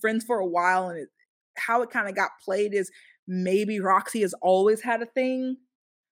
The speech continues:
for Danny, and, like, just now it's kinda coming to, like, it's been slowly building to, like, now this would have been their first hookup, and now it's kinda like, you know,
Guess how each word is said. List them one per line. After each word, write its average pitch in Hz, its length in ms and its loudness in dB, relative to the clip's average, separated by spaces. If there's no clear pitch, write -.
for 285 100 0
Danny, 285 640 -2
and, 214 200 -2
like, 185 280 -2
just 220 340 0
now 196 340 0
it's 190 120 -2
kinda 190 320 -4
coming 190 340 -8
to, - 120 -12
like, 170 300 -4
it's 208 160 -4
been 214 140 0
slowly 202 400 2
building 190 440 0
to, 190 120 -8
like, 170 220 -6
now 185 320 0
this 196 180 -4
would 208 100 -2
have 185 60 -2
been 190 140 -4
their 180 140 0
first 190 340 -8
hookup, 214 440 -2
and 190 160 2
now 185 200 4
it's 185 120 -6
kinda 175 200 -6
like, 170 500 -6
you 202 160 -2
know, 214 640 0